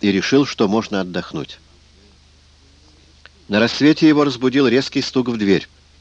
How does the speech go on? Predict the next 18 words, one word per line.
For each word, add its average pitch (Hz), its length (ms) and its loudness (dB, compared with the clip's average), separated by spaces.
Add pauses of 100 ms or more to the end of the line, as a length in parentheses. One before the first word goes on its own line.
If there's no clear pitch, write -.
(640)
Из 185 140 -6
коридора 139 440 4
громко 135 400 2
крикнули: 104 500 -2 (720)
«Мартин 151 380 2
Коллинз!» 180 560 2 (480)
«Я», — 82 400 0 (380)
ответил 107 500 -2
Абель 107 340 0 (360)
и 80 80 -6
открыл 98 400 -2
дверь. 73 320 -6 (720)
В - 120 -20
комнату 117 420 0
ворвались 110 500 2
трое 107 300 0
в - 80 -8
штатском. - 580 -6